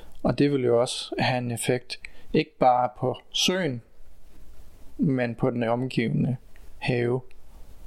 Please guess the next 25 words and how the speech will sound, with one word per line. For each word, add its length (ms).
Fordi 340
når 260
de 200
her 120
dyr, 280
de 200
er 180
her, 140
så 180
bliver 200
de 240
jo 100
også, 540
øh, 400
i 140
haven, 500
øh, 480
i 40
noget 220
tid. 220
Og 220
kan, 440
kan 200
berige 380
livet 300